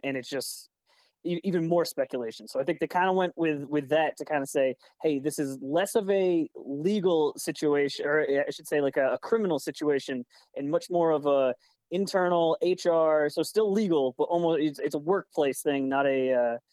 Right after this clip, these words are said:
a, a criminal. So it's like, okay. And then pretty quick it goes to, "There has been consideration of him being suspended for the year," and just like, well, there's no way. Like, what could he, what could he have done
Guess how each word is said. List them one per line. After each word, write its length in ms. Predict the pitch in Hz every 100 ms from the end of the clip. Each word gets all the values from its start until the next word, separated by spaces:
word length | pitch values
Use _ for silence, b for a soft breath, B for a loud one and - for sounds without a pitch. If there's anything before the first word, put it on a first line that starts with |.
| _ _ -
a, 60 | 139 127
a 40 |
criminal. 440 | - 196 160 131 127
So 100 | 131
it's 100 | 135
like, 120 | 131 -
okay. 420 | 180 160 151 185 _ _ _ _ _ -
And 260 | 151 151 156
then 200 | 175 185
pretty 180 | - 233
quick 220 | 196 208
it 80 | -
goes 280 | 170 170 170
to, 400 | 175 156 143 135 - _
"There 220 | 135 165 165
has 120 | 147
been 360 | 160 151 143
consideration 600 | 135 151 233 220 208 202 170
of 60 |
him 140 | 185 185
being 140 | 180
suspended 400 | 165 - 180 165
for 80 | 160
the 100 | 147
year," 360 | 156 214 165 -
and 100 | 170
just 160 | 175
like, 80 | - _ b b _ _ _ _ _ -
well, 340 | 202 208 175 _ _ _ _ -
there's 200 | 220 190
no 120 | 165
way. 400 | 123 143 127 104 -
Like, 220 | 147 147 _ _
what 180 | 180 254
could 100 | 262
he, 180 | 226 165
what 100 | 202
could 80 | 226
he 60 | 208
have 100 | 170
done 520 | 190 190 180 170